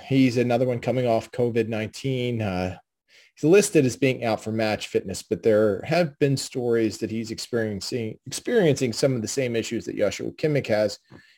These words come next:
regarding his lungs, fluid in his lungs, lung capacity issues, whatever the case may be.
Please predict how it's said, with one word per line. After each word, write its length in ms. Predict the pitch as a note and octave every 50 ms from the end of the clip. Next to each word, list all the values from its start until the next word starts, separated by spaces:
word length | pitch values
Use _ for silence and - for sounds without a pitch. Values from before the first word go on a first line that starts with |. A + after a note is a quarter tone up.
| _ _ _ -
regarding 400 | C#3 B2 - C#3 B2+ A#2 A2+ G#2+
his 200 | A2 G#2 F#2+ -
lungs, 400 | A#2+ A#2 A2 A2 A2 A2+ A2 -
fluid 240 | - A#2+ A2+ G2+ F#2+
in 60 | F#2+
his 140 | F2+ E2+ F#2+
lungs, 480 | A#2+ B2 B2 A#2+ A#2 A2 G#2 G2+ -
lung 340 | - F#2 G#2 A2+ C3+ C3+ A#2+
capacity 600 | A2+ G#2+ - - A#2 A#2 G#2 - - G#2+ G#2 G#2+
issues, 340 | G#2 G2 - G#2+ G#2 F#2+ A2
whatever 480 | A#2+ C3 D#3 E3+ E3 E3 D3+ C#3 B2 A2+
the 100 | A2 A2
case 360 | - - A#2+ A2+ A2 - G2+
may 180 | G#2 G2 G2
be. 440 | G2 F#2+ A#2+ A#2 A2+ G2 F#2 F#2 F#2+